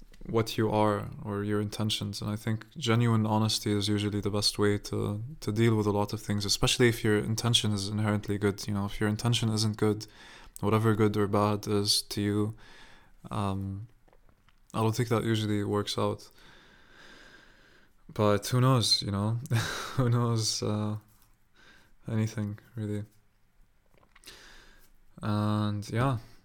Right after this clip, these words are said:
just need to find a new place. It's almost midnight and I need to upload this episode before the week is finished. <laughs> Right? And yeah, those pancakes we did were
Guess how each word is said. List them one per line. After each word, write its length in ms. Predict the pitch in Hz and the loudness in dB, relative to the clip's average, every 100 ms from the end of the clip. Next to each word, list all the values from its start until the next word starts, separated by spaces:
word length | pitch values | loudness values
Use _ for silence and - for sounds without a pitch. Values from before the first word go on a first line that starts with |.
| 165 190 _ _ - - | -18 -18 _ _ -18 -4
just 200 | 104 - | 0 2
need 200 | 107 107 | 0 0
to 220 | 107 104 | -2 -2
find 280 | - 107 110 | -2 0 0
a 40 | |
new 160 | 110 110 | 0 -2
place. 560 | - 110 131 - - - - - - - _ _ _ _ _ _ _ _ _ _ _ - | -4 -4 -4 -6 -14 -20 -20 -20 -20 -20 _ _ _ _ _ _ _ _ _ _ _ -10
It's 120 | - | -2
almost 360 | 110 107 107 110 | 0 2 0 0
midnight 400 | 107 110 110 - | 0 2 0 -2
and 100 | 101 | -2
I 40 | |
need 140 | 101 104 | -2 -2
to 80 | |
upload 280 | 95 - 107 | -6 -4 -4
this 160 | 104 - | -2 -4
episode 440 | 107 - - 107 | -4 -4 -4 -4
before 300 | 104 - 107 | -6 -4 -2
the 80 | 104 | 0
week 240 | 104 110 117 | 0 0 -2
is 100 | - | -2
finished. 460 | 117 127 - - - - - | -4 -4 -6 -10 -14 -10 -2
<laughs> 60 | 120 - - - - - - - - | -2 -2 -8 -12 -14 -14 -18 -12 -6
Right? 380 | 117 117 143 - - - - - - - - - - - - | -2 -2 -4 -10 -20 -20 -20 -20 -20 -20 -20 -20 -20 -20 -12
And 640 | 113 101 98 101 98 98 101 - _ _ _ _ | -8 -4 -4 -4 -6 -10 -12 -18 _ _ _ _
yeah, 180 | 117 117 | -2 2
those 160 | 120 104 | 2 2
pancakes 580 | - 117 117 110 104 - | 4 4 6 4 2 0
we 100 | 107 | 2
did 160 | 107 | 2
were 320 | 104 101 101 | 2 0 0